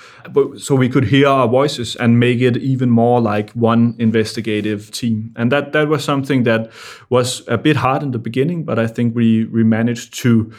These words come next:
to do it. So I've been sitting and looking at Norwegian data, and people in Norway have been looking at Swedish data. And that's, that's also been pa-, quite difficult sometimes with the language barrier, although we can understand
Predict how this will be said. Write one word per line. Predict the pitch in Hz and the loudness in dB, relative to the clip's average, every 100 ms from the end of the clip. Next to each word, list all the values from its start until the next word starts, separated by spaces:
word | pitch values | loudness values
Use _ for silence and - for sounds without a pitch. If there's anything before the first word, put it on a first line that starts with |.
| - _ | -20 _
to | - | -6
do | 113 123 127 | 0 2 4
it. | 120 | 2
So | 120 113 104 - | 2 0 0 0
I've | 120 123 - | 0 0 0
been | 120 | 0
sitting | - 127 123 120 117 | 2 2 4 2 2
and | 107 | 2
looking | 120 117 120 110 | 2 2 2 2
at | 104 123 | 0 -2
Norwegian | 117 120 151 156 131 | 0 2 2 2 0
data, | 113 107 107 117 113 101 | 0 0 2 2 0 -2
and | 107 101 | -2 -4
people | - 135 123 | -4 -4 0
in | 113 107 | 2 4
Norway | 110 113 123 117 | 4 4 4 2
have | 107 104 | 0 -4
been | 107 104 | -2 0
looking | 113 117 110 | 0 0 -2
at | 104 | -2
Swedish | - - 135 156 139 - | -10 -2 0 0 -2 -2
data. | 117 113 117 120 117 | 0 2 2 2 0
And | 110 107 107 - - - - | 0 -2 -4 -10 -20 -20 -4
that's, | 139 147 - - | -2 -2 -6 -2
that's | 127 147 | 0 2
also | 151 143 143 | 2 2 2
been | 113 117 110 | 2 0 0
pa-, | 123 117 | -2 -2
quite | 135 135 135 | -2 0 2
difficult | 139 156 123 117 | 0 0 -2 -2
sometimes | 123 113 113 107 104 | 0 -2 0 -2 -2
with | 113 117 | -2 0
the | |
language | 107 110 113 113 - | 0 0 0 -4 -6
barrier, | 110 104 104 107 | -6 -2 -2 -4
although | 107 110 110 | -2 -2 0
we | 101 113 | -2 -4
can | - 110 110 | -4 -2 -2
understand | 104 104 107 107 113 | -2 -6 -4 -4 -4